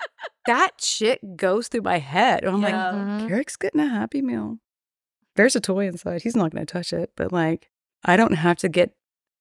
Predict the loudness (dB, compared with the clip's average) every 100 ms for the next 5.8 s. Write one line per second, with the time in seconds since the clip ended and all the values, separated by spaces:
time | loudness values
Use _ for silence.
0 | _ -4 2 6 6 4 2 2 2 2
1 | 2 2 2 0 -2 _ -4 -2 0 0
2 | 0 -2 -2 -2 -2 -2 -2 -4 0 0
3 | 0 -2 -2 -2 -4 -6 -6 -6 -12 _
4 | 0 0 -4 _ _ _ _ _ _ 2
5 | 2 2 0 2 2 2 4 2